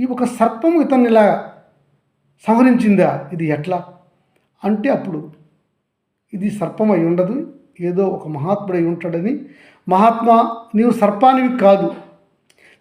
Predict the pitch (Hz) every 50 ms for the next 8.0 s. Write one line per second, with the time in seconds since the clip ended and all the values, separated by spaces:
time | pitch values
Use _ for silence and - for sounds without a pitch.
0 | _ - 214 220 220 220 302 285 285 269 269 - 269 262 262 254 247 233 226 226
1 | 226 226 208 220 233 254 247 240 185 - - - - _ - 185 214 240 220 247
2 | 214 196 220 226 247 254 247 226 - 196 220 220 214 214 226 247 247 233 190 202
3 | 202 226 233 240 233 233 226 226 226 226 226 185 - - - - - _ _ _
4 | _ _ - 185 196 185 208 208 208 202 - 180 175 185 202 180 180 165 165 170
5 | 190 185 175 - - - - _ _ _ _ _ _ _ _ _ _ - 226 190
6 | 175 156 165 156 170 180 196 190 - 151 139 - - 175 156 147 - - _ -
7 | - 254 - - 165 160 175 170 165 139 - - - 156 147 139 - _ _